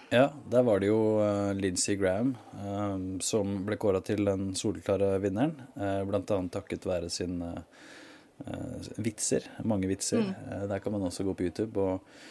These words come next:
Speaker 1: og kose seg med, med Graham. Så spørsmålet blir om han da kan klare å klatre litt på, på meningsmålingene. Ehm, han har John McCain i ryggen, uten at det har, eh, hjulpet stort, eh, foreløpig. Eh, men det var jo en, eh, nok så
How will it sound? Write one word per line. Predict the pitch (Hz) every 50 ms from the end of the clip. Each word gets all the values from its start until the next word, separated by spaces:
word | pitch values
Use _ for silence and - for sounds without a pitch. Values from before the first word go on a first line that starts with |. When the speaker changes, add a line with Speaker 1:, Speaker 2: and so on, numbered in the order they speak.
| - - - -
Speaker 1:
og | - -
kose | - 107 101 - - 87
seg | - 90 92 98 101 98
med, | 98 95 90 90 87 87 87 87 87
med | 95 95 92
Graham. | 98 95 101 123 147 135
Så | 127 - 120 113
spørsmålet | - 113 98 - - 107 107
blir | 98 95 87
om | 87 87
han | 90 87 87
da | 85 85 82 - - -
kan | - - 98 92 87 87 87
klare | 90 - - - 104 90 85 82 - 85
å | - - - 87 87 - -
klatre | - 104 95 - - - 92 87
litt | 90 92 - - - -
på, | - 92 90 87 87 87 87 87 87 87 87
på | - - 92
meningsmålingene. | 98 92 85 82 82 - 92 87 85 87 92 104 120 120 - - - - -
Ehm, | - 95 92 92 - - - - - 101 - - - - - - - -
han | - 110 101 98
har | 90 92
John | 92 92 95 87 90
McCain | 92 98 - - 98 92 92
i | 90
ryggen, | 90 87 90 113 131 131 117 107 104
uten | 98 - 95
at | 92 -
det | - - 90 90
har, | 92 90 90 90
eh, | 90 92 90 90 90 90 90
hjulpet | 92 87 85 - - 87 90 - - _ - - - - -
stort, | - - - 139 143 - _ - - - - -
eh, | - 104 98 95 95 95 95
foreløpig. | - - - 110 98 98 92 92 127 156 160 - - - - - - - - - - -
Eh, | - 117 107 107 104 104
men | 101 104 110 110
det | 113 113
var | 107 95 90
jo | 90 92 92
en, | 92 92 92 92 92
eh, | 92 92 90
nok | 90 85 -
så | - - - 95 92 90 90 87